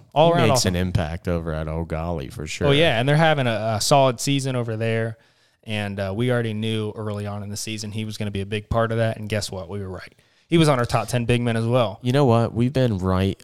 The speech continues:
Speaker 2: a couple times now.
Speaker 1: Yeah, if I don't, yeah.
Speaker 2: Pretty impressed
Speaker 1: Yeah.
Speaker 2: with us.
Speaker 1: <laughs> Yeah, no kidding. A lot of our guys we talked about preseason, you know, or early on in the season are, um, you know, we, we, I think we were spot on. These guys are making impacts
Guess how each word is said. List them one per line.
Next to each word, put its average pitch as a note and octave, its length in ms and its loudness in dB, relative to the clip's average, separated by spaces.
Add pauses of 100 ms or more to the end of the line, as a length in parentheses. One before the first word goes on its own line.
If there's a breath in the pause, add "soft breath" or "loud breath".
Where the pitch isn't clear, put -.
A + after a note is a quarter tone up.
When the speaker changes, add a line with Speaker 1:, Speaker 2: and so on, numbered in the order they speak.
(160)
Speaker 2:
a F#2 160 0
couple - 500 -8
times F#2 460 -4
now. A#1 420 -8
Speaker 1:
Yeah, F3 280 -6
if - 180 -14
I - 20 -4
don't, C3 200 -6
yeah. - 260 -8 (880)
Speaker 2:
Pretty C3+ 160 0
impressed F#2+ 400 -2
Speaker 1:
Yeah. F2 80 -6
Speaker 2:
with D#2 80 -10
us. - 320 -6
Speaker 1:
<laughs> - 1300 0
Yeah, G3+ 240 6
no D3+ 180 6
kidding. C#3 360 6
A B2 80 6
lot D3 200 8
of D#3 60 4
our C#3+ 140 6
guys C#3 240 6
we C3 80 2
talked C#3 280 4
about B2+ 280 6
preseason, C#3 680 0
you C3 80 -4
know, B2+ 160 0
or B2 120 0
early B2+ 300 2
on B2 200 2
in B2 60 -2
the B2+ 80 -2
season B2 460 -4 (500)
are, A2 340 2
um, G#2+ 360 -2 (260)
you A#2+ 100 -4
know, A2+ 100 2
we, A#2 160 2
we, A#2+ 520 0 (240)
I B2+ 100 -4
think B2 160 -6
we G#2+ 80 -6
were A2+ 80 -4
spot A2 320 -2
on. A#2 160 -6
These G#2+ 140 -10
guys A2+ 200 -2
are G#2+ 60 -6
making A2 320 -8
impacts A2+ 600 -6